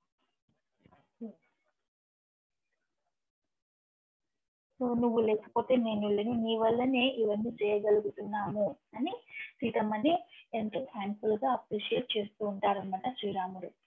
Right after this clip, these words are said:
So అలా చేస్తున్నప్పుడు సీతమ్మ ఎంతో హ్యాపీగా, జాయ్‌గా ఇదంతా వింటూ ఉంటుంది. అప్పుడు సీతమ్మ ఏమంటుందంటే,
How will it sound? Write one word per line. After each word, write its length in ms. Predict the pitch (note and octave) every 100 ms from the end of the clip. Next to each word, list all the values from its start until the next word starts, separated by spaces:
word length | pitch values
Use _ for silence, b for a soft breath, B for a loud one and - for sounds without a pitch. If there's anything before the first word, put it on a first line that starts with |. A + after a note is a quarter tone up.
| B B B
So 120 | - C#4
అలా 180 | B3 A#3+
చేస్తున్నప్పుడు 640 | A#3+ A3+ A3+ A#3 A3+ C4 C4+
సీతమ్మ 380 | A#3+ - - A#3
ఎంతో 300 | G3+ G#3 A#3+ B3
హ్యాపీగా, 600 | G3+ - - A3+ A#3+ C4+ D4 B B B G3+
జాయ్‌గా 520 | G#3+ G#3 A#3+ B3 B3 C#4+
ఇదంతా 340 | A#3 A3 A3 B3
వింటూ 340 | A3+ G#3 G#3+ A3
ఉంటుంది. 460 | G#3 G#3 F#3+ F#3+ - _ _ _ _ _ _ _ _
అప్పుడు 240 | B3 C#4+ B3
సీతమ్మ 420 | - - A#3 B3
ఏమంటుందంటే, 760 | A#3+ A3+ G#3+ G#3+ G#3 G#3 F#3+